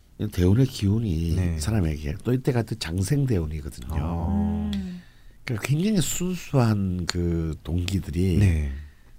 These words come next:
Speaker 1: 어떤 그 자신의 그 뭐랄까 판단이나 행동들을
Speaker 2: 네.
Speaker 1: 결정할 때입니다.
Speaker 3: 음.
Speaker 1: 그러니까 굉장히 잘 지킨 거죠, 자신의 이름을.
Speaker 2: 네.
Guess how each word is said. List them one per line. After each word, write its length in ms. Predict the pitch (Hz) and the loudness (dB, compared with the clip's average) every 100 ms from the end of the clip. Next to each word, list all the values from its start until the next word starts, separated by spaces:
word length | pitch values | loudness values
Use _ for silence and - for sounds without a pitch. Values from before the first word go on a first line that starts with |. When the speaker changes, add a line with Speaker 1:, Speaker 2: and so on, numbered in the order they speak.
| - | -12
Speaker 1:
어떤 400 | 85 98 90 87 | -8 -2 0 0
그 360 | 98 92 87 85 | -4 -2 -2 -2
자신의 580 | 90 90 104 95 87 82 | -2 -2 0 0 0 -2
그 560 | - 80 80 78 67 52 | -4 -6 -6 -6 -8 -10
뭐랄까 360 | - 80 - 73 | -6 -6 -6 -8
판단이나 540 | - 107 98 87 85 | -8 -4 -2 0 -2
행동들을 800 | 73 - 135 104 80 76 73 76 85 | -4 -2 -2 -2 -2 -4 -4 -4 0
Speaker 2:
네. 60 | |
Speaker 1:
결정할 880 | 90 92 113 92 87 85 78 76 78 73 | 2 2 0 0 0 0 -2 -6 -8 -8
때입니다. 760 | 87 98 85 65 69 73 73 69 | -4 -2 -4 -6 -8 -6 -4 -2
Speaker 3:
음. 720 | 196 196 196 196 190 185 180 - - | -2 -4 -6 -10 -12 -14 -16 -20 -8
Speaker 1:
그러니까 220 | 120 113 | -2 0
굉장히 340 | 120 139 135 113 | 2 2 2 0
잘 240 | - 98 | 0 0
지킨 320 | 95 - 147 127 | 0 -2 -2 0
거죠, 200 | 87 85 | 0 0
자신의 380 | 87 - 107 92 | -2 -2 0 2
이름을. 540 | 113 101 82 82 110 | 2 2 2 2 2
Speaker 2:
네. 120 | 95 | 0